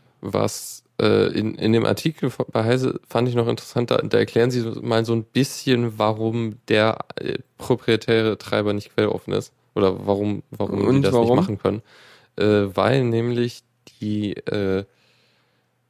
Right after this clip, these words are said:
Speaker 1: also sie, sie sagen halt, dass, dass sie halt sowas wie ein Add-on-Modell, was halt, wo halt eigentlich alles quelloffen ist, nur bis, also bis auf so ein paar Erweiterungen, die dann nachgeladen werden, äh,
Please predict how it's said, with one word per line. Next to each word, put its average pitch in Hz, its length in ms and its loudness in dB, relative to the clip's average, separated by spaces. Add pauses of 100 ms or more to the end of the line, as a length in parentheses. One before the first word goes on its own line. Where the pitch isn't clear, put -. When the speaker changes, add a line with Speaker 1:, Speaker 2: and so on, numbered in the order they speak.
(140)
Speaker 1:
also 104 240 2
sie, 101 260 2
sie 104 160 -8
sagen 110 300 0
halt, 113 300 2
dass, - 340 -2
dass 104 220 0
sie 104 180 0
halt 101 240 0
sowas 107 460 -2
wie 98 320 -2
ein 95 380 -2 (580)
Add-on-Modell, 151 920 2 (200)
was 107 220 -2
halt, 107 320 0
wo 107 160 0
halt 104 200 0
eigentlich 107 380 0
alles 110 220 0
quelloffen 117 560 0
ist, 113 220 -4
nur 110 280 0 (140)
bis, - 300 -6 (140)
also 101 280 0 (180)
bis 104 160 -2
auf 90 160 0
so - 80 0
ein 107 100 0
paar 101 340 2 (260)
Erweiterungen, 113 600 2
die 113 60 -4
dann 107 140 4
nachgeladen 117 600 0
werden, 117 340 2 (540)
äh, 104 400 2